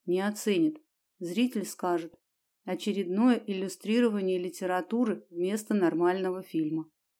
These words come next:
Я вдавил окурок в пепельницу. Может, ты и прав, но всё равно успешные примеры можно найти, если об экранизациях классики говорить.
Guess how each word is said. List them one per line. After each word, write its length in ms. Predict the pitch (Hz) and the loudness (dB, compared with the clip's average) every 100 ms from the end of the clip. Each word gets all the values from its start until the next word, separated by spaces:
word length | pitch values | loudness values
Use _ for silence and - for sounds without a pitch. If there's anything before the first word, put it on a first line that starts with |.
| _ _ _ _ _ | _ _ _ _ _
Я 400 | 170 190 226 349 | -4 0 0 -2
вдавил 500 | 170 160 175 175 220 202 | -8 -2 0 0 0 -2
окурок 500 | 175 190 208 214 214 | -8 -6 -2 -2 -4
в 60 | |
пепельницу. 840 | - 175 170 160 160 160 - - _ _ _ _ _ _ | -2 -2 2 2 2 -2 -8 -14 _ _ _ _ _ _
Может, 480 | 202 247 220 - - | 2 4 4 -2 -6
ты 200 | - 226 | -2 0
и 20 | |
прав, 380 | 226 170 165 160 - _ - | -2 -2 -2 -2 -8 _ -6
но 100 | 180 | -4
всё 180 | 175 190 | -4 -2
равно 440 | 185 180 185 233 | 0 2 2 0
успешные 680 | - 170 - 226 254 208 175 | -2 -10 -4 0 0 0 -2
примеры 500 | 175 180 185 254 214 | 0 0 2 2 2
можно 420 | 165 175 180 180 | 2 0 2 4
найти, 560 | 175 170 165 - 156 - _ _ _ - | 6 4 2 -2 -6 -6 _ _ _ -6
если 440 | 185 196 180 156 | -4 -2 -2 -4
об 140 | 208 185 | -4 -4
экранизациях 880 | - 196 196 202 190 175 - 185 180 | -4 -4 -2 0 0 0 -2 -8 -4
классики 540 | 196 185 170 156 - | 0 2 0 -6 -8
говорить. 640 | 160 180 185 180 170 165 | -6 -2 0 0 0 -4